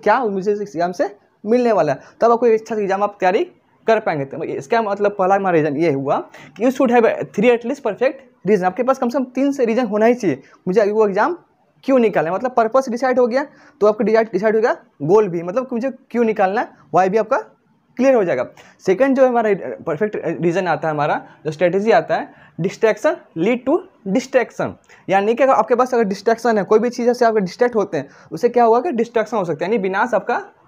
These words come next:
हो सकता है। तो सेकंड रीजन आपको स्ट्रेटजी खोजना होगा कि ऐसा कौन कौन सा चीज़ है जो आपके एग्जाम की तैयारी करने में आपको डिस्ट्रैक्ट करता है, जो कि डिस्ट्रैक्शन क्या होता है कि आपको डिस्ट्रैक्शन होता है। तो वो चीज़ आपको खोजना होगा जिससे आपका,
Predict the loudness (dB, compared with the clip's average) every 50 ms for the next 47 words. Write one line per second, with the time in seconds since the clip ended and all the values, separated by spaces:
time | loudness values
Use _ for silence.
0 | _ _ _ -2 0 0 0 -2 0 -2 -2 -2 -4 -10 -14 _ -6 -2 0 0
1 | 2 2 2 2 2 2 2 2 2 2 0 0 0 0 0 2 0 0 0 0
2 | -4 -2 -2 -2 0 0 0 0 2 2 0 0 0 0 0 0 2 0 0 2
3 | 2 2 2 2 2 2 2 2 0 0 -2 0 2 2 2 0 -2 -8 -18 -20
4 | -20 -6 0 2 2 4 4 2 0 0 0 0 -2 -2 -2 0 0 0 2 0
5 | 0 0 0 0 2 2 0 0 0 -4 -6 -6 -6 -2 0 0 0 0 0 0
6 | -2 0 -2 -4 -6 -4 -4 -6 -4 -2 -4 -4 -4 -6 -6 -6 -6 -6 -6 -6
7 | -8 -6 -4 -4 -4 -2 -2 -2 -2 0 2 2 2 2 2 0 0 0 0 0
8 | 0 -2 -4 -4 -8 -16 -20 -14 _ -6 -6 -4 0 0 0 2 2 0 0 0
9 | 0 0 -4 -4 -6 -12 -20 -20 _ _ 0 4 4 4 4 2 0 -4 -2 -2
10 | 0 0 -2 -2 -2 -2 -2 0 0 0 2 2 2 0 0 0 0 0 0 2
11 | 4 2